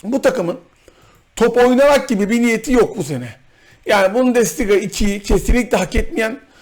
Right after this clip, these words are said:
Bundesliga'ya çıkma ihtimali olmayan, oyunun tamamen kirli yönünü ortaya koyan, futbol adına hiçbir şekilde,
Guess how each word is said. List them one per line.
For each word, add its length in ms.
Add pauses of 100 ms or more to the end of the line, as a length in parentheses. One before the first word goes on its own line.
(240)
Bundesliga'ya 720
çıkma 300
ihtimali 500
olmayan, 560 (680)
oyunun 360
tamamen 600
kirli 340
yönünü 280
ortaya 420
koyan, 300 (480)
futbol 480
adına 440
hiçbir 580
şekilde, 680